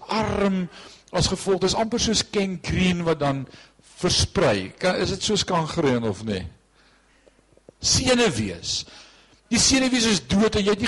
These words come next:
gevoel nie, en dan stamp jy aan als en jy kan nie voel jy het seer gekry nie. Dis 'n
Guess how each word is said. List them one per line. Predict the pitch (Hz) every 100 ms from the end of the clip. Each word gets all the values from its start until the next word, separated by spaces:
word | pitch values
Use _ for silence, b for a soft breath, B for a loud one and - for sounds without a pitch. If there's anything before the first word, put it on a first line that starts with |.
| 226
gevoel | - - 233 208
nie, | 196
en | 190
dan | 185
stamp | 165 - 226 202 -
jy | 208
aan | 175 190
als | 185 175 139
en | 151 143 B B B B
jy | 185
kan | 208
nie | 214
voel | - 220
jy | 202
het | 196 -
seer | - 190 190
gekry | 175 180 170 143 147
nie. | 147
Dis | 151 -
'n | 151